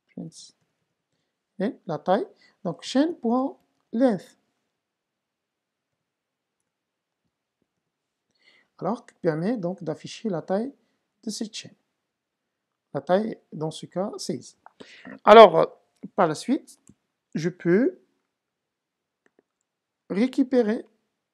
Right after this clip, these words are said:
un caractère d'une position bien déterminée, donc à l'aide de ce qu'on appelle char at.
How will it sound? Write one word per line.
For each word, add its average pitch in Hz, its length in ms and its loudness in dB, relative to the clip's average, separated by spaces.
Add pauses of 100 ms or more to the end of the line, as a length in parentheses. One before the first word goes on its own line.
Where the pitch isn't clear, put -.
(300)
un 196 160 -2
caractère 254 920 -4 (720)
d'une 170 260 -2
position 208 460 -6
bien 254 260 -2
déterminée, 208 560 -8 (480)
donc 147 240 -16
à 160 80 -6
l'aide 202 220 -4
de 180 180 -4
ce - 100 -14
qu'on 165 140 -12
appelle 214 400 -4 (220)
char 233 280 -4
at. - 140 -20